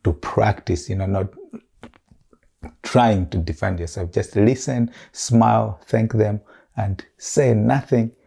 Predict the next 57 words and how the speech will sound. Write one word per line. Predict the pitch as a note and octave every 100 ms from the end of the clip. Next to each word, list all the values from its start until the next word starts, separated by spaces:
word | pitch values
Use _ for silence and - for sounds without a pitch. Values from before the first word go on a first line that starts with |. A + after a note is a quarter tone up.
| _ _ -
and | F2+ -
elegantly | F#2+ F#2 F2 F#2 F#2+ E2+
just | D#2+ F2 -
walk | F2+ E2+
away. | F2+ F2+ F2 - - -
I | A#2
was | A#2
at | A#2+ A#2
a, | A#2+ A2+ A#2+
a | A2
garden | A#2 C3 A2 G2+
center | - A2 G2+ F#2
the | F2 F#2
other | F#2 F2+
day, | F2+ F2+ D#2+ -
and, | F#2+ F#2
uh, | F#2 F#2+
you | G2+
know, | G#2+
with | G2+ F#2
these, | A2 G2 F#2+
uh, | G2 F2 -
uh, | F2+ -
two | - G#2
meter | G#2 G#2 - F#2
social | - F#2+ -
distancing | F2+ G2+ - F2+ E2 F2+
rules. | G2 G#2+ F#2+ - - - -
So | - B2+ A#2+
there | B2 B2
was | B2
a | B2
couple | - C#3+ C3+ B2+
who | B2 B2+
was, | G#2 -
who | D#3 B2
were | B2 A2+
standing | - - C3+ C3 A2+
in | G#2+
an | G#2 G2+ B2+
aisle, | B2+ G#2+ F#2+ G2 - - -
and | A2+ A2
the | A#2
way | C#3
they | C3
were | A#2+ A2
standing, | - C3 B2+ A2
it | G#2+
wasn't | A#2+ A#2+ G#2+ F2+
possible | - C#3 - - G2 F#2
to | -
be, | F#2+ G#2+ A2
uh, | G2+ -
two | G#2+
meters | G#2 G#2 F#2+
apart. | F#2 - G#2
So | - A2+